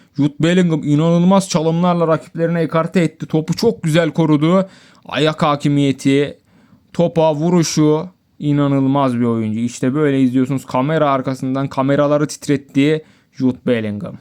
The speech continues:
Top direkten girdi yine ya. Ah, şu direklerden ne çektik vallahi.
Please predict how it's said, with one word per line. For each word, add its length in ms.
Top 260
direkten 420
girdi 220
yine 180
ya. 320
Ah, 160
şu 180
direklerden 580
ne 120
çektik 460
vallahi. 600